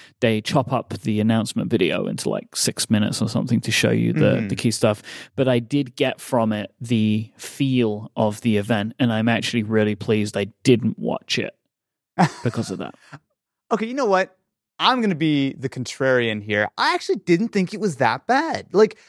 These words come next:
Speaker 2: look, everyone this year is taking a very new approach to events.
Speaker 1: Mm-hmm.
Speaker 2: To me, it feels very clear that they had hired, like, some T V people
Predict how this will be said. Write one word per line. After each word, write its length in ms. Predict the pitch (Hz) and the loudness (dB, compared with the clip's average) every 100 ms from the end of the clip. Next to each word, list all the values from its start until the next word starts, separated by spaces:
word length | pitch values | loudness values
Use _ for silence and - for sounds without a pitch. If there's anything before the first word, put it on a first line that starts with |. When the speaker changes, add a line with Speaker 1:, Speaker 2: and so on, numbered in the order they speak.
| _ - | _ 2
Speaker 2:
look, 320 | 214 156 - _ _ _ _ | 4 4 -2 _ _ _ _
everyone 420 | 226 277 277 233 180 | 2 2 4 0 0
this 240 | 156 - | -2 0
year 220 | 139 120 | 2 2
is 120 | 104 | 0
taking 240 | - 135 135 | -2 -2 -2
a 60 | |
very 240 | 113 123 120 | 2 2 2
new 180 | 117 117 | 0 -4
approach 440 | - 101 101 - | -4 -8 -8 -12
to 120 | - | -10
events. 380 | 98 - 127 110 | -8 -2 -2 0
Speaker 1:
Mm-hmm. 140 | 120 | 2
Speaker 2:
To 100 | 127 226 | 4 4
me, 340 | 208 254 277 - | 4 2 -2 2
it 200 | 208 202 | 0 0
feels 400 | - 190 180 139 | 2 4 4 0
very 760 | 135 143 151 156 156 156 151 _ | 0 2 2 2 0 -2 -4 _
clear 600 | - 147 131 135 143 160 | -6 0 2 4 2 -2
that 100 | 131 | -2
they 140 | 127 | 0
had 100 | 131 | 0
hired, 400 | 113 123 123 135 | 2 0 2 0
like, 240 | 120 120 120 | 0 -2 -2
some 360 | - 117 110 - - | -8 -10 -10 -16 -14
T 220 | - 156 | -4 -2
V 140 | 143 147 | -2 -4
people 460 | 156 147 156 156 | -6 -4 -4 -6